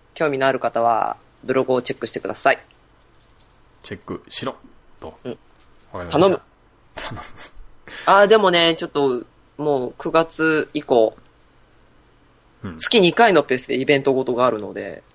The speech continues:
Speaker 2: それは継続していくんですか？
Speaker 1: うーんとね、うん、突発的だよね。しつけ教室は、
Speaker 2: うん。
Speaker 1: えー、年、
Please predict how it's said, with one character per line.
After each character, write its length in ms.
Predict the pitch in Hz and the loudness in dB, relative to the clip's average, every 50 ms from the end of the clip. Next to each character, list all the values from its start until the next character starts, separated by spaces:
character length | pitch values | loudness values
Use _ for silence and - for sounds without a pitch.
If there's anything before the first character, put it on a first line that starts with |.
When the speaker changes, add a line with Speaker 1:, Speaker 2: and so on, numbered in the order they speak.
| _ _ _ _ _ _ _ _ _ _ _ - | _ _ _ _ _ _ _ _ _ _ _ -6
Speaker 2:
そ 60 | - 156 | -4 -2
れ 40 | |
は 60 | 151 143 | -2 -2
継 200 | - 143 147 143 | 0 2 2 2
続 200 | 139 139 135 - | 2 0 -2 -2
し 20 | |
て 60 | - | -4
い 40 | 131 | -2
く 60 | 131 | -2
ん 40 | 107 | -2
で 40 | 82 | -4
す 60 | - | -6
か？ 100 | - - _ _ _ _ _ _ _ _ _ _ _ _ _ _ _ _ _ _ _ _ _ _ _ _ _ _ _ _ _ _ _ - - - _ - - | -12 -16 _ _ _ _ _ _ _ _ _ _ _ _ _ _ _ _ _ _ _ _ _ _ _ _ _ _ _ _ _ _ _ -20 -20 -20 _ -8 -2
Speaker 1:
う 80 | - 196 | 2 2
ー 520 | 202 202 196 196 196 196 190 190 190 190 | 4 4 4 4 4 2 2 2 2 0
ん 40 | 185 | 0
と 140 | - 190 180 | 2 2 4
ね、 320 | 170 156 143 127 123 - _ - | 6 6 4 4 0 -6 _ 2
う 100 | 196 190 | 4 4
ん、 20 | 156 147 | 4 4
突 200 | - - 180 - | 2 -2 -2 2
発 200 | - 190 - - | 2 2 2 2
的 180 | - 175 - 196 | -2 -2 0 4
だ 80 | 190 | 6
よ 160 | 190 165 - - | 6 6 4 2
ね。 180 | - - - - - - | -4 -12 -14 -16 -10 -10
し 80 | - | -6
つ 100 | - - | -6 0
け 140 | - 254 254 | 0 0 4
教 180 | - 294 302 294 | 6 8 8 6
室 220 | - - - - | 6 4 4 6
は、 340 | 240 247 240 196 123 - - - - | 6 8 8 6 4 2 -2 -2 0
Speaker 2:
う 40 | 127 | 0
ん。 40 | |
Speaker 1:
え 140 | 127 120 117 120 | 2 2 2 4
ー、 20 | |
年、 240 | 135 139 143 143 - | 4 4 4 4 2